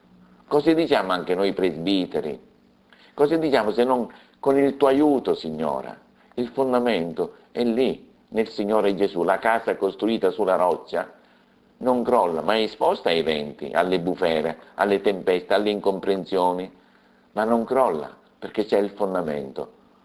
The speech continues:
Oh Signore, con queste tre parabole che tu in questa settimana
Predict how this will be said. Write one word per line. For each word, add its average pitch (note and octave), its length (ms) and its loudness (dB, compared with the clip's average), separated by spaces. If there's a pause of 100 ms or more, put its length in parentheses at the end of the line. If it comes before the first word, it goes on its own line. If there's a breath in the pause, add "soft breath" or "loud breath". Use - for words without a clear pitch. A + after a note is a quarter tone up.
(1040)
Oh F#2+ 80 -2
Signore, F2+ 460 -2
con F#2 220 2
queste G2 340 2
tre G2+ 200 2
parabole D2+ 960 -2
che E2+ 200 -4
tu G#2 140 2
in E2 100 -2
questa E2+ 300 0
settimana E2+ 760 -2